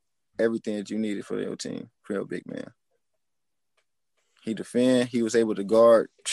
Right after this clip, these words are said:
There was one game, you know, he was a, he was an older one too, and it was a one game he did a real good job guarding. It was like Trey Burke or something. He was doing a real good job of staying in front.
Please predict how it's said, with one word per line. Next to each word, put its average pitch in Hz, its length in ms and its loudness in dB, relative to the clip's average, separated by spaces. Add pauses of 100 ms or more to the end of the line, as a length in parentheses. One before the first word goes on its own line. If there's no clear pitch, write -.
(1000)
There 131 160 0
was 139 140 2
one 147 180 4
game, 131 460 2 (200)
you 120 100 -4
know, 123 60 0
he 131 60 0
was 147 160 2
a, 135 260 2
he 165 80 4
was 151 140 2
an - 60 0
older 180 260 2
one 135 160 -2
too, 185 240 -2
and 147 100 0
it 165 60 0
was 160 140 -2
a 139 40 -2
one 170 180 -2
game 156 260 -2
he 190 80 -4
did 165 160 0
a 123 80 0
real 151 280 -6
good 165 180 -4
job 160 360 0
guarding. 151 220 0
It - 20 -4
was 160 100 -6
like 104 160 -2
Trey 139 200 0
Burke 143 320 0
or 120 60 -12
something. 110 360 -4
He 127 80 -18
was 135 240 -16 (1500)
doing 135 200 2
a 107 60 -2
real 170 280 2
good 165 220 2
job 160 240 6
of 131 80 -4
staying 147 240 -2
in 135 60 -2
front. 135 320 -2